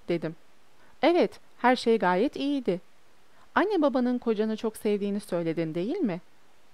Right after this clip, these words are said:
Bu onu gülümsetti. "Herkes sever Eddie'yi. Çok çekici bir insandır.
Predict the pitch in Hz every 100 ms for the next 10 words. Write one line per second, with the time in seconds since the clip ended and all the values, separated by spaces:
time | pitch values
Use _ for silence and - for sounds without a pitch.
0 | - 269 185 202 415 277 254 226 - 175
1 | - 165 175 - - - - - 247 320
2 | 415 392 - 226 185 - 185 - 160 156
3 | - - - - 302 311 - 226 190 233
4 | 240 208 - 175 160 156